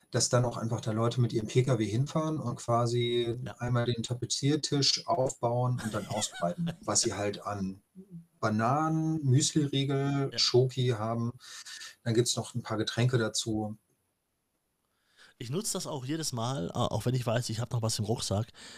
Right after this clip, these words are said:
Speaker 2: weil ich das auch immer sehr unterstützenswert finde. Ähm, das,
Speaker 1: Mhm.
Speaker 2: ich meine, klar, die machen das jetzt nicht aus, aus, äh, gemeinnützigen Zwecken, das ist mir, ist mir schon klar.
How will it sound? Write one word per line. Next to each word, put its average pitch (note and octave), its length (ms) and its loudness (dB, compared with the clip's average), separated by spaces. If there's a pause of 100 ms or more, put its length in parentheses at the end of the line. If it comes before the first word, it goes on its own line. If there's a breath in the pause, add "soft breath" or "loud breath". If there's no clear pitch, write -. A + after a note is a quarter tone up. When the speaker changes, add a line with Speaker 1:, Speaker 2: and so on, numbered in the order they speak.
(140 loud breath)
Speaker 2:
weil F#2+ 120 0
ich - 60 -2
das B2 160 2
auch - 160 -8
immer A2+ 340 -2 (220)
sehr A#2 200 0
unterstützenswert G2+ 800 0
finde. E2 400 0 (600 loud breath)
Ähm, F#2 320 -2
das, C3 380 2
Speaker 1:
Mhm. - 140 -10
Speaker 2:
ich G2+ 120 -4
meine, B2 180 2
klar, B2+ 180 4
die B2 100 4
machen A#2+ 200 4
das A#2 120 2
jetzt A#2+ 160 0
nicht A#2+ 140 2
aus, G#2+ 280 0
aus, G#2 460 0
äh, G2+ 220 2
gemeinnützigen A2 760 0
Zwecken, C3 340 0
das A2 140 0
ist - 140 -6
mir, A2 200 2
ist - 180 -6
mir G#2 100 0
schon F#2+ 220 -4
klar. A2 400 0